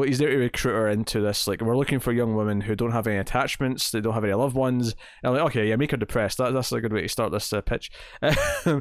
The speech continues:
But the idea that you can possibly become an astronaut, and she's, she, and we see that she's gifted with math and science, so she's, she naturally takes to it.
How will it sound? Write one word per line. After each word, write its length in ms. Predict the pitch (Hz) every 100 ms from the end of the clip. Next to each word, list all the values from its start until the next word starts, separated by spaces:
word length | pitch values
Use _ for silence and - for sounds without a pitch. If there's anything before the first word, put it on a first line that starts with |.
| - - - 131 -
But 300 | 135 135 -
the 160 | 139
idea 240 | 147 139 135
that 100 | 127
you 80 |
can 360 | 127 123 117 110 -
possibly 400 | - 131 - 123
become 140 | 117
an 60 | 107
astronaut, 220 | 107 - 117
and 60 |
she's, 120 | 143 139
she, 220 | 170 165
and 100 | 156
we 60 | 160
see 140 | 202
that 100 | 190
she's 200 | - 131
gifted 400 | 147 127 - 113
with 140 | 113 -
math 320 | 110 104 -
and 80 | 107
science, 400 | - 107 92 90 107
so 60 |
she's, 180 | 104 104
she 220 | 117 123
naturally 420 | 113 120 - 113
takes 320 | 101 107 - -
to 160 | 98
it. 100 | -